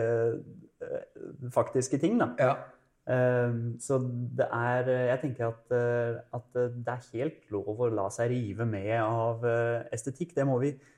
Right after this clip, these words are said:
Speaker 1: jeg tror mange, mange tenker liksom s-, på det som noe som, som man ikke, altså det er bra å liksom, hvis du er en fyr som bare tenker på lyden. Men jeg tror også vi skal tillate oss å tenke litt på hvordan han ser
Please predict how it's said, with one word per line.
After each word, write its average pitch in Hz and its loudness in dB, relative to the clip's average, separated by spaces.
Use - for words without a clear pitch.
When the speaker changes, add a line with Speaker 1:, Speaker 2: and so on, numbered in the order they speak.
Speaker 1:
jeg 139 2
tror 147 0
mange, 156 2
mange 135 0
tenker 123 -4
liksom 123 -4
s-, - -14
på 127 -2
det 113 0
som 131 -2
noe 110 -2
som, 117 -4
som 120 0
man 120 -2
ikke, - -2
altså 123 2
det 127 6
er 117 0
bra 113 2
å 127 6
liksom, 120 -2
hvis 120 -2
du 127 0
er 113 2
en 120 -2
fyr 110 -8
som 120 -2
bare 117 0
tenker 110 -6
på 123 -4
lyden. 120 -4
Men 120 -2
jeg 127 -4
tror 147 -2
også 147 -2
vi 160 2
skal 151 2
tillate 117 0
oss 139 -2
å 143 0
tenke 127 -4
litt 117 -2
på 127 2
hvordan - -4
han 123 -2
ser 135 -2